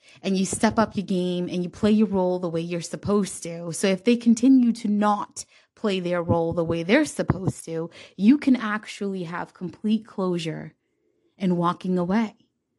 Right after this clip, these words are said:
No regrets. No gaslighting.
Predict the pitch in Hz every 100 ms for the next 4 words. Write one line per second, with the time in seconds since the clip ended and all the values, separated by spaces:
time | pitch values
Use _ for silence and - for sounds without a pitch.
0 | _ _ _ 180 185 180 190 196 214 233
1 | - _ - - _ _ _ _ _ _
2 | _ _ _ _ _ 175 196 185 196 202
3 | 226 - 185 165 156 - -